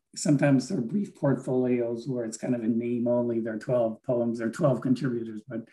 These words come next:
maybe someone will have five poems or two, three poems. Uh, and then we had a book reviews and then an essay and, um, some other things. So it's kind of a, gotten longer as we've gone on.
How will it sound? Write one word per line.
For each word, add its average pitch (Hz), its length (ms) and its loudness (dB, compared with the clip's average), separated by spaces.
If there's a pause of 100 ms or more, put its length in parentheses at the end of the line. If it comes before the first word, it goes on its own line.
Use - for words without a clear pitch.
(400)
maybe 117 200 -2
someone 120 460 0
will 110 80 0
have 107 220 -2
five 110 360 -4
poems 110 360 -2
or 110 60 -6
two, 113 300 -4 (500)
three 120 240 -2
poems. 113 440 -4 (840)
Uh, 160 60 2 (160)
and 151 140 12
then 165 80 10
we 165 120 12
had 156 120 8
a 147 40 8
book 165 300 2
reviews 143 640 4
and 127 180 4
then 127 120 0
an 127 260 0 (100)
essay 135 840 2 (160)
and, 131 640 0 (100)
um, 120 540 -2 (640)
some 170 200 -4
other 151 240 6
things. 139 360 6
So 196 100 4
it's 160 100 0
kind 233 200 6
of 196 80 6
a, 131 400 4
gotten 131 360 2
longer 135 440 6
as 117 120 -8
we've 123 300 -4
gone 127 260 0
on. 131 460 2